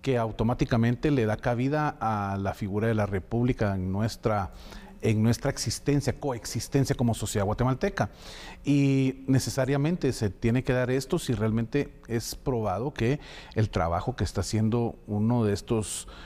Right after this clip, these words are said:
funcionarios que son nombrados por el presidente para lle-, tener sobre sus hombros la responsabilidad de los resultados que entregue cualquiera de los catorce ministerios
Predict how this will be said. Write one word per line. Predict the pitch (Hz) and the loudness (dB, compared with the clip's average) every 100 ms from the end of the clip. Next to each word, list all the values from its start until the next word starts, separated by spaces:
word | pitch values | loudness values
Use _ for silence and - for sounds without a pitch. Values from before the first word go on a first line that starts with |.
| - | -14
funcionarios | - 131 117 123 117 127 151 - - - | -2 0 2 2 2 2 0 -2 -10 -4
que | 110 | -2
son | - 110 120 | 2 2 4
nombrados | 120 117 113 117 | 4 2 2 0
por | 123 | 0
el | 113 | 2
presidente | 117 - 110 101 | 0 2 0 0
para | - 107 104 | 0 0 0
lle-, | 90 87 80 - - - | 0 -2 -4 -10 -16 -4
tener | 101 95 113 | 0 2 0
sobre | 143 123 | 0 -2
sus | 110 104 120 | -2 -2 0
hombros | 101 110 - - - - - | 2 0 -4 -8 -16 -16 -4
la | 123 | -2
responsabilidad | 120 127 - 117 123 110 107 107 104 127 | 0 -2 0 0 2 0 2 2 2 2
de | 143 | 0
los | 143 127 | 0 -2
resultados | 120 123 110 139 98 - | -2 -2 0 0 -2 -4
que | 95 | -6
entregue | 82 - 131 101 - | -6 0 0 0 -2
cualquiera | 85 - 104 | -6 0 0
de | 120 | 0
los | - | 0
catorce | 113 120 - | -2 0 0
ministerios | 127 131 139 135 113 143 | 2 2 2 0 0 0